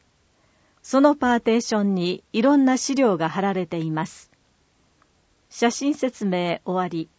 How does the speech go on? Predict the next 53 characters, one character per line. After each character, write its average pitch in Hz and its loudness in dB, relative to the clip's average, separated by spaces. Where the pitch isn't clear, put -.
新 285 2
グ 269 2
ル 202 2
メ、 170 -2
佐 247 4
賀 285 4
海 269 4
苔 247 0
し - -4
ゃ 214 4
ぶ 226 0
し - 0
ゃ 208 2
ぶ 196 0
で 170 2
佐 240 4
賀 269 4
海 254 6
苔 226 6
を 180 4
味 214 2
わ 233 4
い 202 0
尽 - -18
く 202 -4
す。 - -8
こ 254 4
れ 302 6
か 285 2
ら 269 4
旬 277 2
を 196 4
迎 190 2
え 190 0
る 175 0
佐 247 0
賀 269 4
海 254 4
苔 240 4
を 220 6
贅 277 4
沢 247 0
に 170 -2
使 - -2
っ 202 0
た 190 -2
新 277 0
グ 262 0
ル 247 2
メ 180 2
が 160 0
誕 190 0
生。 160 0